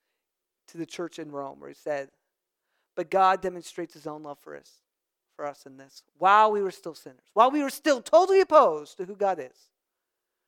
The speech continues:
Christ died for us." Now, this doesn't give us license, but luckily we have some grace to learn along the way,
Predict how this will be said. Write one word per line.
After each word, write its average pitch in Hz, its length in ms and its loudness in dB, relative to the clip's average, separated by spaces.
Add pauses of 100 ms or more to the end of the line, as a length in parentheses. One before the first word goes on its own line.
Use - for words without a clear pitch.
(400)
Christ 170 420 -10
died 135 320 -8 (340)
for - 160 -14
us." - 360 -20 (1300)
Now, 196 180 -2
this 202 220 -10
doesn't 202 240 -8
give 180 160 -8
us 160 140 -16
license, 147 800 -14 (460)
but - 160 -20
luckily 175 360 -10
we 165 140 -10
have 156 160 -10
some 143 180 -20
grace 147 500 -12 (300)
to 147 80 -20
learn 160 280 -10
along 147 280 -12
the 135 80 -14
way, 139 320 -12